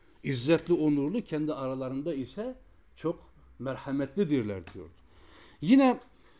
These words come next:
mesela Hazreti Abbas, ki bir iki tane rivayet inşallah okuyacağız. Hazreti Abbas Resulullah Aleyhisselatü Vesselam'ın amcası. Ki Resulullah Aleyhisselatü Vesselam mesela ona ne diyordu?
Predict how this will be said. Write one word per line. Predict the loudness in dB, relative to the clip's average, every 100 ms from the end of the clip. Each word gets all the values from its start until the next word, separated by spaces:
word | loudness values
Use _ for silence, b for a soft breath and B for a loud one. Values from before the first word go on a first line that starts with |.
| b
mesela | 0 2 4 4
Hazreti | 4 2 2
Abbas, | 2 4 4 4 0 -18 _
ki | -2 0
bir | 0
iki | 2
tane | 4 6
rivayet | 6 8 6
inşallah | 2 0 2
okuyacağız. | 2 2 2 4 2 2
Hazreti | 2 2 2
Abbas | 0 2 0 0
Resulullah | -4 -2 0
Aleyhisselatü | 2 2 0 -2 -2
Vesselam'ın | -2 -2 0 4
amcası. | 6 4 0 -6 -16 _ -20 b b b b b b
Ki | 6
Resulullah | 6 4 2
Aleyhisselatü | 4 2 0 0
Vesselam | 0 0 -2 -2
mesela | -2 -2 -2
ona | -2 -2
ne | -2 0
diyordu? | 0 0 0 -8